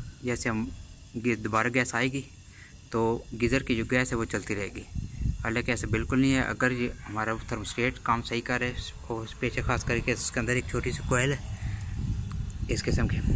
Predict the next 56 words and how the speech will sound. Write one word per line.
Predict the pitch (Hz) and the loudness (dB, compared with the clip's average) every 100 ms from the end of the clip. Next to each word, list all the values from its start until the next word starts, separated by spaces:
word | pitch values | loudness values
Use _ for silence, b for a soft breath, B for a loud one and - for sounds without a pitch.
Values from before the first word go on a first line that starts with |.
| - - | 6 4
अगर | - 117 | 2 4
ये | 143 | 6
काम | 127 131 - | 6 4 6
कर | 139 | 4
रही | 135 131 | 4 4
है | - - - - - | 4 0 -2 -8 -4
तो | 117 113 117 | 0 0 2
ये | 113 120 127 - - - | 2 4 2 0 -2 2
कुछ | 127 - | 2 4
सेकंड | 117 - 120 113 | 2 2 0 2
बाद | 113 117 | 4 4
जैसे | 123 123 | 4 4
ही | 117 | 4
इसकी | - 120 - - 120 | 4 2 -2 -6 -4
ये | 110 | 0
तार | 117 117 | 2 0
ठंडी | - 123 143 | 4 4 4
होगी, | 135 131 B B B B - | 2 -2 B B B B 0
ये | 120 | 2
खुद | 131 120 | 2 2
ब | 117 | 2
खुद | 127 | 2
इसमें | 117 120 | 2 0
ट्रिप | 113 120 - | 2 0 0
करने, | 101 | 0
और | 104 | 0
ट्रिप | - 135 | -2 -2
करने | 143 131 123 | 2 2 2
से | |
सारी | 131 123 123 127 123 | 2 2 4 4 2
गैस | 123 117 - | 2 2 0
इसकी | 113 - 110 | -4 -6 -2
बंद | 107 104 | -2 0
हो | |
जाएगी, | 101 98 104 B B B - | -2 -4 -6 B B B -6
ये | 110 | -2
खुद | 127 117 | 0 0
ब | |
खुद | 107 113 | -2 -2
कहीं | 110 110 | 0 0
भी | 110 104 | 2 0
आग | 104 - | 0 -2
नहीं | 113 104 | -2 -2
जाएगी। | 98 104 - - B B B - - | -4 -6 -10 -8 B B B -10 -6
तो | 107 107 | -4 -4
अभी | 110 123 | 0 2
देखें, | 139 131 139 - - B B - 127 | 4 4 0 -4 -6 B B 0 2
ये | |
हमारा | 113 113 117 | 2 2 2
गीज़र | 120 131 | 2 4
ऑन | 120 151 | 4 4
है, | 151 - - - - - - - | 2 0 -2 -4 -4 -4 -2 0
ये | 123 | 2
आपको | 110 127 | 2 2
दिखा | 117 | 2
दें, | 123 | 0